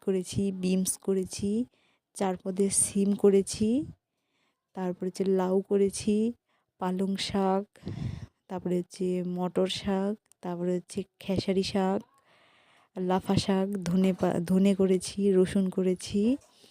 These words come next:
তারপর হচ্ছে, উম, ওটার নাম জানি কি, সর্ষে, সর্ষে করেছি।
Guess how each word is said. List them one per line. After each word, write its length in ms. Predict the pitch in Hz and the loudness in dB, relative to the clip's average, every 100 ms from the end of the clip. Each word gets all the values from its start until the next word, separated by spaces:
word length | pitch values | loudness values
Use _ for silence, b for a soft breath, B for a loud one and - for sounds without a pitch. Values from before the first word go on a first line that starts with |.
| b b _ 196 - | b b _ -16 -12
তারপর 500 | 185 180 180 - 185 | -6 -2 -2 -2 -2
হচ্ছে, 460 | 185 - - 185 185 | -2 -6 -2 0 0
উম, 380 | 180 175 175 - - _ 226 226 - 196 220 | -2 -2 -4 -6 -12 _ -20 -20 -12 -6 -6
ওটার 220 | - 190 | -2 0
নাম 300 | 185 185 185 | 2 2 2
জানি 200 | 190 190 | 0 -2
কি, 140 | - | -4
সর্ষে, 540 | - - 202 - - - | -2 0 0 -2 -4 4
সর্ষে 480 | - 208 - - | 6 6 6 8
করেছি। 540 | 220 208 202 - 247 | 10 10 8 4 0